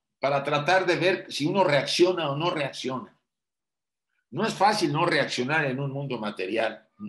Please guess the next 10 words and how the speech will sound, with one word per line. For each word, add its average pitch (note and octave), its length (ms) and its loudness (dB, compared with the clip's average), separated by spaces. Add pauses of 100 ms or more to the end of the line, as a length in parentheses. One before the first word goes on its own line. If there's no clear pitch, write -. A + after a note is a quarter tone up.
(680)
Uno D3+ 180 -6
siempre D3+ 320 -2
tiene C3+ 300 -2
algo C#3 260 -2
que, G#2+ 220 -6
con G2+ 160 -12
que - 220 -10
uno B2+ 280 -8
puede B2 220 0
reaccionar. F2+ 640 -10